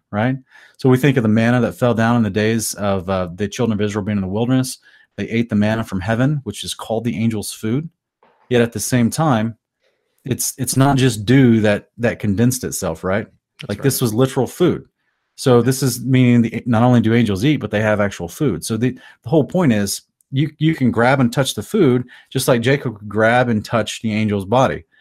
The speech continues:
Speaker 1: So just because they're called a spirit body doesn't mean that they're not something that tangible that you can grab and touch. It just means, it's like if you were to call it a, um, you know, um, a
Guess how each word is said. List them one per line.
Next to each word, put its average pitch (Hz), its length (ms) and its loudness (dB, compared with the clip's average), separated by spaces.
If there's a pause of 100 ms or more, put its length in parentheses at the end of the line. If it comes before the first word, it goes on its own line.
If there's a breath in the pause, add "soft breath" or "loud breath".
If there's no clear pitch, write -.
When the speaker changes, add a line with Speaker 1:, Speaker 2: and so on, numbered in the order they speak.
(180 soft breath)
Speaker 1:
So 113 100 -8
just 147 200 -2
because 143 300 2
they're 127 120 2
called 123 240 0
a 95 40 -4
spirit 156 340 0
body 87 380 -2 (280)
doesn't 127 260 2
mean 135 180 4
that 113 160 0
they're 120 160 0
not 113 260 2
something 117 320 -2
that 104 140 -6
tangible 123 340 -2
that 98 160 -8
you 110 80 -6
can 104 100 -6
grab 101 280 -2
and 95 120 -8
touch. 143 220 -2
It 101 60 -10
just 120 260 -4
means, 127 240 2 (380 loud breath)
it's 127 160 -2
like 139 180 4
if 123 160 -4 (100)
you 135 160 2
were 123 120 4
to 110 60 -2
call 127 260 4
it 110 120 -4
a, 113 160 4
um, 92 340 -2 (100)
you 117 100 -4
know, 90 240 -4 (920)
um, 95 340 -8 (640 soft breath)
a 117 140 -6